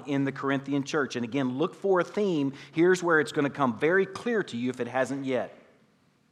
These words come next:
In the first place, when you come together as a church, I hear that there are divisions among you.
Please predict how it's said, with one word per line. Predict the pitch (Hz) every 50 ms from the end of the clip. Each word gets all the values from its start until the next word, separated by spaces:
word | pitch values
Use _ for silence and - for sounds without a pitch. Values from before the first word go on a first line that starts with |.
| _ _ _ _ _ _ _ _ - - - -
In | 151 160
the | 170 160
first | - - 233 240 240 - -
place, | - 160 151 147 - -
when | 147 147 147
you | 139
come | 139 - 190 208 240
together | 269 - 202 165 165 156 147 143
as | 135 131 113
a | 120
church, | - - - 165 143 135 127 -
I | - 120 131 135
hear | 127 127 170 185 180
that | 160 151 135 117
there | 113 143 143 147 139
are | 139 127 127
divisions | 123 113 104 104 139 139 123 113 135 185 208 185 147 135 123 117 131 123 - - - - - - - - -
among | - 139 143 147 151 143 120
you. | 101 90 85